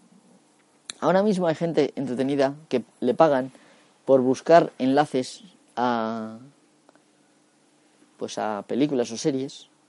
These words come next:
o juegos y quitarlos de la red.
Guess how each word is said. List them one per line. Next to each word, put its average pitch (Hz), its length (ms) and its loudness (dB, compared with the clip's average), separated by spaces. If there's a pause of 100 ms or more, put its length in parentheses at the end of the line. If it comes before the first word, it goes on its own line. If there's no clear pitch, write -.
(1200)
o - 60 -12
juegos 156 520 0 (720)
y 120 80 -8
quitarlos 123 560 -6
de 110 60 -6
la 101 100 -8
red. 104 180 -16